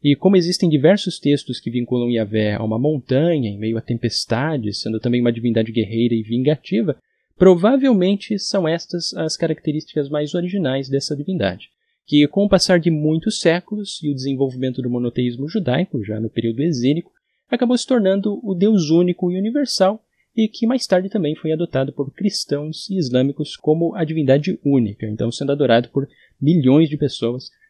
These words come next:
até os dias atuais. Com isto, eu espero ter respondido esta interessante questão de Felipe Amaral, E para aqueles que possuem outras dúvidas ou sugestões de temas, vocês podem escrever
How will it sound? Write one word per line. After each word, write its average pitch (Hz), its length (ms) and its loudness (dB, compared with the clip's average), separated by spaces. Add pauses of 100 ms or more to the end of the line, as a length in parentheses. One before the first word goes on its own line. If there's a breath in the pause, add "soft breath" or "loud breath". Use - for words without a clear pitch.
(160)
até 127 260 -2
os 120 100 -2
dias 120 200 -2
atuais. 131 560 -8 (560)
Com 294 160 4
isto, 254 340 4
eu 208 280 6
espero 190 280 0
ter 190 120 2
respondido 160 500 -2
esta 139 420 -2
interessante 139 500 -2
questão 175 440 -2
de 131 180 -4
Felipe 120 340 -2
Amaral, 190 400 -2 (320)
E 277 80 2
para 247 140 4
aqueles 214 260 4
que 202 280 0
possuem 180 340 -2
outras 175 340 0
dúvidas 170 560 0
ou 143 200 -2
sugestões 131 520 -2
de 185 120 0
temas, 147 520 -2
vocês - 200 -4
podem 160 180 0
escrever 160 500 0